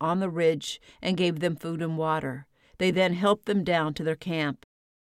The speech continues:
Wilcox again requested a flyover of the high camp, but the wind returned. On July twenty-fifth, it calmed down enough for pilot Don Sheldon to attempt to fly over. Unfortunately, though,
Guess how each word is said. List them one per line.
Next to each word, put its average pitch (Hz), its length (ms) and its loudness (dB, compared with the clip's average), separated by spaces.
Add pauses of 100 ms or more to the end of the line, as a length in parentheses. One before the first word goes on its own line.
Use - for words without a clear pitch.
(760)
Wilcox 226 680 6
again 196 400 4
requested 185 600 2
a 180 60 2
flyover 196 760 6
of 156 120 -4
the 170 80 0
high 175 240 4
camp, 160 420 -2 (400)
but 226 160 8
the 202 100 6
wind 170 320 0
returned. 151 640 -2 (640)
On 240 120 8
July 254 320 8
twenty-fifth, 220 600 2
it 190 100 -4
calmed 196 380 4
down 185 200 4
enough 175 300 0
for 165 120 -2
pilot 185 560 0 (120)
Don 170 340 2
Sheldon 160 540 4 (240)
to 226 120 6
attempt 185 400 2
to 196 60 0
fly 180 340 6
over. 143 500 -2 (580)
Unfortunately, 214 840 4
though, 170 400 2